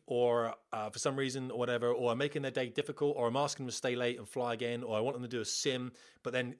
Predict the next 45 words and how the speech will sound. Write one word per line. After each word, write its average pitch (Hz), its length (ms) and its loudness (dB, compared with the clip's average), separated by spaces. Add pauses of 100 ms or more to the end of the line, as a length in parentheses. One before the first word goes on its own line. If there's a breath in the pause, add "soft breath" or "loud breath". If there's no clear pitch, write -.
out 165 160 6
of 156 60 4
that 143 100 2
sim 139 220 0
straight 147 340 2
away, 127 160 2
I - 20 -2
want, 120 280 -10
"Get 147 80 6
in 143 80 2
the 127 80 -2
jet, 139 260 4
I 120 40 -4
need 123 180 -6
you 120 60 -4
to 113 40 -10
do 135 140 -4
that 120 300 -4
thing, 123 140 -2
I 117 100 0
need 120 120 -6
you 107 80 -10
to - 80 -4
skip - 220 -2
lunch." 123 240 -2 (480 loud breath)
That, - 220 4 (180)
every 208 220 2
one 208 140 4
of 190 40 0
those 165 180 2
teams 123 520 -4 (100)
has 135 220 0
that 139 180 4
one 135 320 0
person 120 380 0
that 104 100 -12
they 107 60 -6
have 101 80 -6
a - 40 -8
problem 98 280 -6
with. 85 120 -10
So 120 100 -4
that, 120 120 -4
that's - 200 -8
me. 95 220 -6